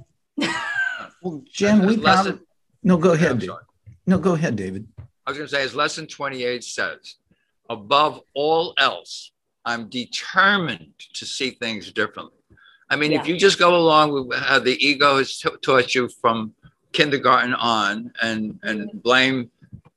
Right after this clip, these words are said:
Speaker 3: your teachers, your mother, your father, your sister, your brother,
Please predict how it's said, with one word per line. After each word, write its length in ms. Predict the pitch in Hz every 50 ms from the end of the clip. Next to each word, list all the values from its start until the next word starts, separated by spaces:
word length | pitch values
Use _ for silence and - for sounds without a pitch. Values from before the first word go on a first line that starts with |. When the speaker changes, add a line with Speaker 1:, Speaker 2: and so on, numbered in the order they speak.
| _ -
Speaker 3:
your 160 | 107 107 101
teachers, 680 | - - 156 143 131 - - 135 127 123 120 110 -
your 100 | 101 101
mother, 360 | 104 117 123 123 120 120 117 110
your 180 | 101 98 90 _
father, 340 | - 120 117 113 117 110 110 104
your 160 | 98 95 90
sister, 480 | - - 127 127 123 - - 113 110
your 160 | 104 98 95 87
brother, 540 | 82 101 127 123 123 120 120 113 104 90